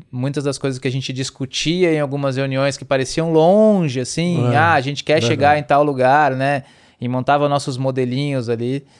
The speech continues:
Speaker 1: e que elas tão cada vez mais perto. Tenho certeza que seus rabiscos no papel continuam lá, as várias milhões de canetas coloridas
Speaker 2: É.
Speaker 1: fazendo as
Speaker 2: <laughs>
Speaker 1: coisas.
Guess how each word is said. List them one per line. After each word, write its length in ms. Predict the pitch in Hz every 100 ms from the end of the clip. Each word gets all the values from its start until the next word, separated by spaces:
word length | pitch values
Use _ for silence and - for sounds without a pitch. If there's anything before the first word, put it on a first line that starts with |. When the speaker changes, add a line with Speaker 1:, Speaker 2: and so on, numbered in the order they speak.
| _ _ _ -
Speaker 1:
e 80 | 120
que 80 |
elas 180 | 131 127
tão 360 | - 139 135 131
cada 240 | 127 123 123
vez 320 | 113 131 135
mais 220 | 131 127
perto. 380 | - 120 120 120
Tenho 160 | - 127
certeza 440 | - 123 127 123
que 200 | 127 135 123
seus 300 | - 127 117
rabiscos 640 | 123 113 120 117 - 117
no 80 | 117
papel 320 | 117 - 120
continuam 600 | - 120 - 123 127 120
lá, 220 | 117 123
as 160 | 127 110
várias 600 | 107 127 139 135 127 113
milhões 540 | 110 123 120 127 135 127
de 80 | 120
canetas 380 | - 123 123 120
coloridas 520 | - 123 117 123 117
Speaker 2:
É. 220 | 143 147
Speaker 1:
fazendo 380 | 143 95 156 135
as 140 | - 143
Speaker 2:
<laughs> 80 | 139
Speaker 1:
coisas. 380 | 131 123 135